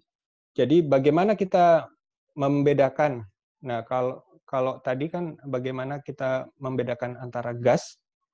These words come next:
Nah, sekarang bagaimana kita membedakan antara oil? Oil, tapi kita drilling dengan menggunakan oil base mat. Bagaimana caranya?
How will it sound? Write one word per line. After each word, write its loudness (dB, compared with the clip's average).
Nah, -4
sekarang 0
bagaimana 0
kita 0
membedakan 0
antara -8
oil? 4
Oil, 4
tapi 0
kita 0
drilling 0
dengan -4
menggunakan -6
oil -4
base -2
mat. -6
Bagaimana -2
caranya? -2